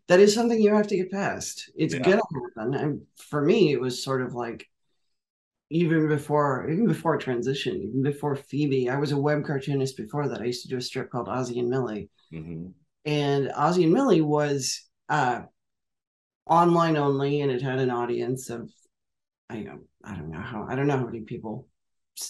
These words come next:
Speaker 2: Let's just
Speaker 1: You
Speaker 2: say
Speaker 1: know,
Speaker 2: a million.
Speaker 1: Yeah, there's several, ninety million people.
Speaker 2: Right.
Speaker 1: And
Speaker 2: Yeah, there you go. Even better.
Speaker 1: <laughs> uh, it was, it was enough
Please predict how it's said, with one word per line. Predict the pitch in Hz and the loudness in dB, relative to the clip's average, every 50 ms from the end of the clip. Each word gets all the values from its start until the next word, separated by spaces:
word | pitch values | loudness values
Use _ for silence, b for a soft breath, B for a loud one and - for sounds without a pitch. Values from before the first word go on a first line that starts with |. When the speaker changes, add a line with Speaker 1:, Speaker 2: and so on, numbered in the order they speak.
| - _ | -8 _
Speaker 2:
Let's | - 117 - - | -6 -6 -4 -4
just | - - - | -4 -4 0
Speaker 1:
You | 370 | 4
Speaker 2:
say | - 185 | 6 6
Speaker 1:
know, | 185 185 | 8 8
Speaker 2:
a | 185 175 - - - 85 82 80 | 8 6 4 0 -8 -12 -10 -8
million. | 80 80 80 80 85 - - - - B B B B B - _ _ _ _ _ - - | -6 -6 -6 -8 -10 -12 -16 -20 -20 B B B B B -20 _ _ _ _ _ -4 2
Speaker 1:
Yeah, | 185 202 196 170 143 120 107 135 175 208 | 6 8 8 8 8 6 4 2 2 2
there's | 220 226 208 202 - - 165 160 - | 0 0 -2 -2 -2 -4 -4 -2 -2
several, | - - 285 269 - 226 170 - 147 - - 147 143 - _ _ _ _ _ | 2 2 2 2 2 -2 -4 -4 -6 -8 -12 -14 -16 -18 _ _ _ _ _
ninety | 151 180 208 220 247 277 269 269 254 | 2 6 6 8 8 8 8 6 6
million | 233 214 202 202 185 180 175 | 6 8 8 8 8 8 6
people. | 175 170 156 143 135 139 - 160 175 - - _ | 4 0 -2 -2 -4 -4 -4 -6 -6 -6 -6 _
Speaker 2:
Right. | - 208 208 - 160 | 4 6 8 8 8
Speaker 1:
And | 160 160 - - - | 8 6 4 4 4
Speaker 2:
Yeah, | 139 92 - | 4 4 4
there | 107 107 127 | 2 2 2
you | 104 - - | 2 2 0
go. | - | 0
Even | - - - - - | -2 -6 -10 -8 -2
better. | 104 104 92 - - - - - | 0 0 0 0 -2 -4 -2 2
Speaker 1:
<laughs> | - | 4
uh, | 214 202 170 147 | 6 6 6 6
it | 180 202 | 4 4
was, | 214 220 226 208 | 6 6 6 6
it | 185 208 | 8 8
was | 233 233 208 160 - - | 6 6 4 2 0 0
enough | 190 208 220 233 240 277 311 320 311 311 - | 2 4 6 6 6 8 8 6 6 4 0